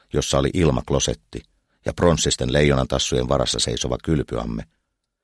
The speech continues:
Ja silloin hän hyräili hiljaa:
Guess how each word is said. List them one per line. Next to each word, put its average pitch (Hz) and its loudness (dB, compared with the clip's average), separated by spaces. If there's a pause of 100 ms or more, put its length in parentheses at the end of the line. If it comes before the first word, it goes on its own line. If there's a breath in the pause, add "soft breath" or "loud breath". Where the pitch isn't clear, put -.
(640 soft breath)
Ja - -10
silloin 101 6
hän 78 2
hyräili 65 0
hiljaa: 62 -2